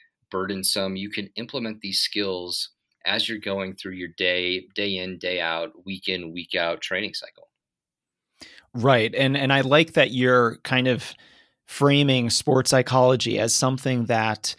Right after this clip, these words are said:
Speaker 2: um, happens along with the training. It's, it's not something that happens kind of, like, outside the training. You know, you work on it, uh, almost on a daily basis. Um, you know, and, and I'd love to start maybe talking about some of the broad strokes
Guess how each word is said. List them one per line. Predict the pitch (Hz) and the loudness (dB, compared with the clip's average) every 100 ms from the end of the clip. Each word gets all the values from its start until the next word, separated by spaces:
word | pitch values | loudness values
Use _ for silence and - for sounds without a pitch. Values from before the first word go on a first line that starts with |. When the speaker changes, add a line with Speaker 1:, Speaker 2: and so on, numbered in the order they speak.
| - _ _ | -14 _ _
Speaker 2:
um, | 123 117 120 117 107 131 _ _ _ _ | -2 0 -2 -4 -8 -12 _ _ _ _
happens | - 185 190 190 151 | 2 4 4 4 2
along | 131 127 131 131 110 | 2 4 4 4 2
with | 120 117 - | 2 2 -2
the | 107 | -6
training. | 104 113 104 98 98 | -2 0 -2 -2 -4
It's, | 113 - | -6 -6
it's | 127 - | -6 0
not | 139 135 | 0 0
something | - 131 120 120 | 0 0 0 0
that | 113 | 0
happens | 104 107 104 107 104 - | 0 -2 -2 -4 -4 -2
kind | 120 107 | -2 -2
of, | 107 | -2
like, | 113 104 - | -2 -4 -2
outside | 147 143 135 - 131 123 | 0 2 2 4 4 4
the | 120 | 0
training. | - 127 123 120 120 - - - | -2 2 2 0 -2 -8 -16 -2
You | 143 | 2
know, | |
you | 135 131 | 2 4
work | 143 165 - | 4 2 2
on | 120 117 | 2 2
it, | 113 104 - _ | 2 0 -4 _
uh, | 127 120 | -2 0
almost | 139 156 139 | 4 4 2
on | 123 113 | 0 0
a | |
daily | 101 110 104 98 | 0 0 0 -2
basis. | 90 92 - - - - - - - - | -2 0 -2 -2 -6 -6 -12 -20 -16 -4
Um, | 117 110 110 - _ | 0 0 -2 -6 _
you | 135 | 0
know, | 127 120 | 2 2
and, | 127 123 | 0 -2
and | - 127 | 0 0
I'd | 131 | 2
love | 156 - | 2 2
to | 156 | -2
start | - 143 123 - - _ - | 0 2 2 0 -16 _ 0
maybe | 123 123 117 | 4 4 4
talking | - 117 - 131 | 2 -2 0 0
about | 117 113 107 101 - _ _ - | 2 4 2 0 -6 _ _ -4
some | 254 | 2
of | 269 | 2
the | |
broad | 120 127 123 110 | 6 8 8 6
strokes | - 110 92 - - | 2 2 2 0 -2